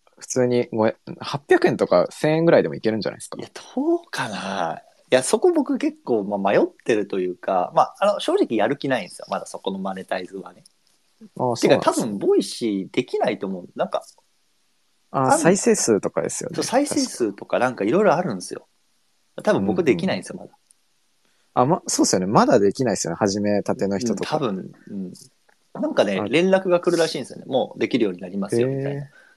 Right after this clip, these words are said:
Speaker 2: で、僕は全然多分それできる土壌に乗ってないっていうか、マジで
Speaker 1: うん。
Speaker 2: 音声配信って伸びねえなって思ってる。
Speaker 1: え、伸びないっすか？
Speaker 2: 伸びないね。いや、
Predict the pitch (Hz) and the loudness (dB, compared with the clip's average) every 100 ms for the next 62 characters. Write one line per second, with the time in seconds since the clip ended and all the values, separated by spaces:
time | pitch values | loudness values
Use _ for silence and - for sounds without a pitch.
0 | - 139 147 - 175 156 135 131 123 98 | -12 -8 -4 2 4 4 2 0 -2 -2
1 | 87 87 87 90 101 90 - _ _ - | -6 -10 -8 -4 -4 -4 -10 _ _ -4
2 | 104 92 101 95 95 - - 92 - - | -2 0 -2 -2 -8 -12 -12 -10 -12 -10
3 | - - - 92 90 120 185 220 - _ | -10 -10 -14 -12 -12 -6 -4 -4 -6 _
4 | _ _ - 160 147 _ _ - - 147 | _ _ -16 -14 -14 _ _ -20 -8 -4
5 | 156 185 220 196 135 107 98 139 143 - | 0 2 2 0 0 2 2 0 0 -2
6 | 98 95 - 95 95 98 - - - - | -4 -4 -6 -6 -6 -8 -4 -4 -6 -20
7 | _ - - - - - - - 196 - | _ -20 -20 -18 -18 -20 -10 -4 -2 4
8 | 143 220 349 95 - - 78 131 175 - | 6 6 6 2 -2 -4 -4 -6 -12 -12
9 | 104 208 311 127 92 87 - 90 - - | -4 -2 0 -2 -2 -4 -6 -8 -16 -6
10 | 131 123 | 0 0